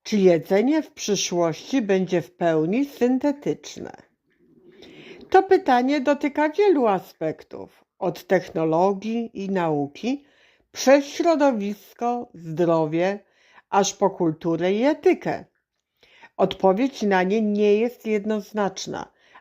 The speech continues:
ale możemy przeanalizować kilka kluczowych kwestii, które pozwolą nam lepiej zrozumieć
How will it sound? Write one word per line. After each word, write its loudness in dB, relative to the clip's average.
ale 6
możemy 0
przeanalizować -4
kilka -4
kluczowych -2
kwestii, -2
które 6
pozwolą 0
nam -2
lepiej 0
zrozumieć -4